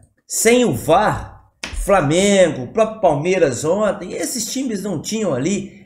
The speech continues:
nem títulos, sem a arbitragem, né? Porque o maior roubo da história do futebol mundial foi Flamengo e Atlético Mineiro naquela Libertadores.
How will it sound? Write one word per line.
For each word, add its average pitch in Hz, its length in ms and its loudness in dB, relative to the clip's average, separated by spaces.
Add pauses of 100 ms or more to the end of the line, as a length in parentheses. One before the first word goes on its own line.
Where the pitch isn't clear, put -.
nem 226 260 -2
títulos, 175 440 0
sem 254 200 4
a 277 120 4
arbitragem, 160 580 2
né? 123 160 -10 (720)
Porque 143 240 0
o 202 80 8
maior 226 320 4
roubo 262 320 6
da 247 120 6
história 240 340 2
do 233 80 -2
futebol 247 480 0
mundial 220 460 2
foi 233 120 6
Flamengo 233 460 0
e 240 60 2
Atlético 220 440 -4
Mineiro 202 360 2
naquela 202 340 0
Libertadores. 190 720 -2